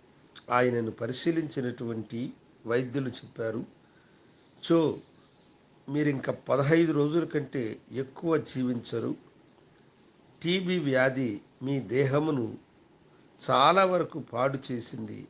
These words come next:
అవయవాలన్నీ పాడైపోయినాయి, ఇక మీరు బ్రతకడము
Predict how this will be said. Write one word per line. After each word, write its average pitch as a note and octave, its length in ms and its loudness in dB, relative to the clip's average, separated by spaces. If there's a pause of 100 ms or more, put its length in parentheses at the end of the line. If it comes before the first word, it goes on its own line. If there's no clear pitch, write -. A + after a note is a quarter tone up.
అవయవాలన్నీ B2+ 760 2
పాడైపోయినాయి, A2+ 1120 -4 (720)
ఇక B2 140 -2
మీరు C3 340 0 (200)
బ్రతకడము D3+ 640 0